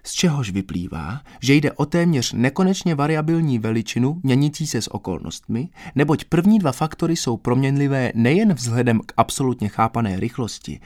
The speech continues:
ale i s přihlédnutím k faktoru třetímu. Pokud tuto rovnici neberete s úplným klidem, může jejím výsledkem být stres, žaludeční vředy nebo dokonce smrt. R sedmnáct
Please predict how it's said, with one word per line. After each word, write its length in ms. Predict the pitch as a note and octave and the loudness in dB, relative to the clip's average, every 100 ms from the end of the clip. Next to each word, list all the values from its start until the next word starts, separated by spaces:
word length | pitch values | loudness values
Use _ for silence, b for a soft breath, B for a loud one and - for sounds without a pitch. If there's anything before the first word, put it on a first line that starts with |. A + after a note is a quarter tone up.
| B - | B 2
ale 200 | C3+ E3 | 4 4
i 140 | - | -2
s 80 | - | -8
přihlédnutím 920 | - D3 D3+ D#3+ D#3+ D3+ D3+ D3 D3+ - | 0 2 4 2 2 0 -2 -2 -4 -6
k 60 | |
faktoru 460 | - A2+ - A#2 G#2 | -4 -4 -2 -6 -6
třetímu. 480 | - A#2+ - - - - _ _ B B - | -6 -6 -6 -10 -10 -16 _ _ B B -2
Pokud 320 | A3 - D3 | -2 -2 -4
tuto 300 | - F3 C3 | -4 0 2
rovnici 400 | C3 E3+ D#3+ A2+ | 2 2 0 0
neberete 460 | G#2+ C#3+ E3+ D3 A2+ | 2 2 0 -2 -6
s 100 | - | -4
úplným 440 | C#3+ D3 D#3+ A#2+ - | -4 0 0 0 -2
klidem, 500 | A2 G#2+ C3 D3 E3 B B - | -2 -2 -2 -4 -8 B B 4
může 360 | D#3 G#3+ F#3+ | 6 8 8
jejím 280 | F3+ F#3 C3 | 6 6 4
výsledkem 600 | C3+ D#3 - D#3+ - D#3 | 2 0 -2 -2 0 0
být 200 | C3+ G#2+ | 0 -4
stres, 580 | - - B2 F3+ - - _ _ - | -6 -4 -2 -2 -8 -18 _ _ -2
žaludeční 600 | C3+ D#3+ E3+ E3+ - A2+ | 2 4 2 0 0 -2
vředy 360 | G#2 C#3+ E3 F#3 _ - - | 0 -2 -2 -6 _ -10 0
nebo 260 | D3 D#3 | 0 2
dokonce 400 | E3 D3 D#3 - | -2 -2 -6 -6
smrt. 300 | - - - _ _ _ _ _ B B B B _ | -8 -10 -12 _ _ _ _ _ B B B B _
R 240 | G3 F#3 C#3 | 6 6 4
sedmnáct 800 | - E3+ E3 A#2+ D2+ D2+ - | 0 0 2 0 -2 -8 -16